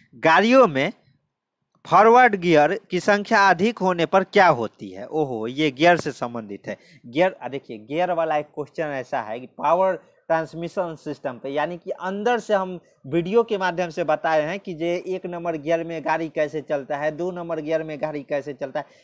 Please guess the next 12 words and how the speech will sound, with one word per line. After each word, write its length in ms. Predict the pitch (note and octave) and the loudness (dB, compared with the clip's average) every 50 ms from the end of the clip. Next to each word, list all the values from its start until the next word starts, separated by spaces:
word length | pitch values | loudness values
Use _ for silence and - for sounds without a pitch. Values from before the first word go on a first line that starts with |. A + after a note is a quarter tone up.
| _ - | _ -10
एकदम 300 | D#3+ D3+ D3+ G3 G3+ G3+ | -10 -6 -4 -2 -2 -2
वीडियो 440 | F#3+ E3 D#3+ G#3+ F#3+ G3 G3+ B3 A#3+ | -2 -4 -6 -6 -4 -2 -2 -2 -2
के 140 | - G#3+ G3 | -2 -2 -4
माध्यम 340 | F3+ E3+ E3 D3+ D#3+ D#3 D3 | -6 -6 -4 -4 -4 -6 -6
से 160 | - - E3 | -6 -6 -4
अंदर 380 | D#3+ E3 F#3 G3+ G3+ G#3+ G3+ | -4 -4 -4 -2 -2 -2 -2
जाके 340 | F3+ F3 D#3+ D#3 - E3 D#3 | 0 -2 -2 -2 -2 -6 -8
जे 140 | C#3+ C#3+ D3 | -8 -8 -8
गियर 280 | C#3+ C#3 E3 F#3 F#3 F3 | -8 -4 -2 -2 -2 -2
कैसे 440 | - E3+ E3 D#3+ - E3+ D3+ C#3+ - D3+ | -2 -4 -4 -2 -4 -8 -10 -12 -14 -14
मतलब 320 | D3+ D3+ D3+ - D#3+ D3+ | -12 -12 -6 -2 -2 -2
चेंज 360 | C#3 - F#3 F3+ F3 D#3+ C3+ | -2 -2 -4 -4 -4 -4 -8